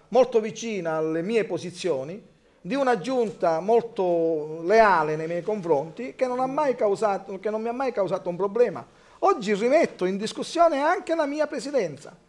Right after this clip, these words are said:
rimetto in discussione anche le mie cose, perché potevo vivere serenamente e tranquillamente, e tranquillamente portando, portando avanti un certo tipo di discorso. Io ho grande collaborazione di questi assessori,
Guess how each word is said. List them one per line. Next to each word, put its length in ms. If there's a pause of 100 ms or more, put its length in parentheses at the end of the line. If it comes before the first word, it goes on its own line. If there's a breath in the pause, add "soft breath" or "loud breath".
(200 soft breath)
rimetto 520
in 100
discussione 680
anche 400
le 140
mie 260
cose, 420 (300 soft breath)
perché 260
potevo 400
vivere 320
serenamente 680
e 100
tranquillamente, 1120 (120 soft breath)
e 140
tranquillamente 680
portando, 600
portando 560
avanti 520 (120)
un 160
certo 300
tipo 260
di 80
discorso. 580
Io 400
ho 180
grande 460
collaborazione 720
di 100
questi 220
assessori, 480